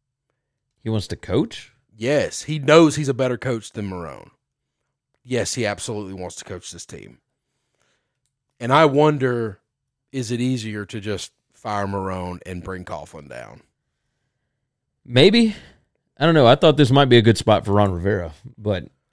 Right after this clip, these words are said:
Speaker 1: I mean, we'll see. I
Speaker 2: Well,
Speaker 1: don't
Speaker 2: I mean,
Speaker 1: know.
Speaker 2: if everybody gets fired, then it, it, you know, the Coughlin's gone too. But
Speaker 1: I don't. I doubt they'd get rid of Coughlin. I mean, I, maybe I,
Speaker 2: they clean house, they clean house.
Speaker 1: Yeah, they clean house, they clean house.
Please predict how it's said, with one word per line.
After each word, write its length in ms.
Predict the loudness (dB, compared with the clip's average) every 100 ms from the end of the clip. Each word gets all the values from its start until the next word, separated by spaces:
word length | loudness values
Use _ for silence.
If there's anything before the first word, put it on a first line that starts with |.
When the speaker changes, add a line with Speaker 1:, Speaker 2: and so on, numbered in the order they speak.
| _ _ _ _ _ _ _ -4
Speaker 1:
I 60 | -2
mean, 140 | 2
we'll 120 | 0
see. 240 | 0 -4 -6 _ _ _ _ _ _ _ -2
I 80 |
Speaker 2:
Well, 20 | 0
Speaker 1:
don't 100 | 0
Speaker 2:
I 40 |
mean, 80 | 0
Speaker 1:
know. 40 |
Speaker 2:
if 100 | -2
everybody 420 | -4 -4 -6 -6
gets 180 | -8 -14
fired, 320 | -10 -8 -8
then 120 | -12 -12
it, 200 | -12 -14
it, 140 | -20 _ _
you 120 | _ _
know, 140 | _ _ _ _
the 60 | _
Coughlin's 420 | -10 -8 -10 -16
gone 220 | -14 -14
too. 240 | -16 -20 -20
But 120 | _ _ _ _ _ _ _ _ _ _ -14 -8
Speaker 1:
I 160 | -6
don't. 240 | -6 -8 -12
I 100 | -14
doubt 300 | -14 -14 -14
they'd 240 | -16 -18 -20 _ _ _ -14
get 120 | -12
rid 100 | -12
of 80 | -14
Coughlin. 500 | -12 -12 -12 -14 -14 _ _ _ _ _
I 60 | -8
mean, 180 | -6 -4
I, 40 |
maybe 320 | -2 0 -2 -4
I, 80 | -8
Speaker 2:
they 220 | -8 -6
clean 260 | 4 6 8
house, 320 | 8 6 4
they 60 | -2
clean 260 | 0 0
house. 420 | -2 -6 -12 -8
Speaker 1:
Yeah, 140 | -4 -2
they 100 | -2
clean 200 | 0 2
house, 200 | 0 -2
they 80 | -4
clean 160 | -2
house. 260 | -2 -2